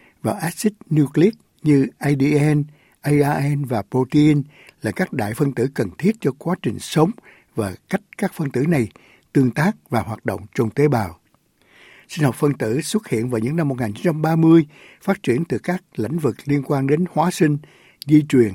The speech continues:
miễn dịch, tế bào học và lý sinh. Mối quan hệ phức tạp của gen và protein như thế nào?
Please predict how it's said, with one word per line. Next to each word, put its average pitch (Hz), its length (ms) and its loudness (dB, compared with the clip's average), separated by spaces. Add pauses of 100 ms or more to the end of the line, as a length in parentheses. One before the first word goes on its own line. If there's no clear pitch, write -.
(280)
miễn 117 220 0
dịch, 135 180 2 (400)
tế 175 140 0
bào 127 140 0
học 107 200 -4 (140)
và 107 260 -6
lý 139 180 0
sinh. 120 300 0 (800)
Mối 208 120 6
quan 214 140 0
hệ 147 160 2
phức 226 220 -2
tạp 101 260 -4
của 131 180 -4 (120)
gen 147 240 2
và 117 260 -4
protein 156 500 4
như 143 160 6
thế 175 160 -2
nào? 113 340 -2